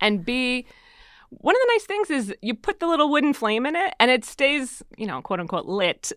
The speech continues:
for the whole week. So it's, there's not, like, a pressure to, like, "Oh, we gotta remember to do this." It just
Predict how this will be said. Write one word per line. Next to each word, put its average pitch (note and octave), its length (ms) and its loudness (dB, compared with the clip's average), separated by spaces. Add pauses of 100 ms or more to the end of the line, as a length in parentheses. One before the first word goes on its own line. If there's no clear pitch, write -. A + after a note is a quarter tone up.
(140)
for C#4 100 6
the D#4 100 4
whole E4 200 0
week. - 480 -2
So - 180 0
it's, C4+ 220 0
there's C#4 220 -2
not, F#4+ 240 6
like, D#4 200 6
a - 100 2
pressure A#3+ 760 2
to, G#3 140 -2
like, F3 260 -2
"Oh, C4 100 -4
we C4+ 120 -6
gotta B3 180 -4
remember B3 320 -2
to G#3 100 -6 (140)
do C#4+ 220 -6
this." D#3 340 -4
It G#3 80 -8
just A#3+ 320 -2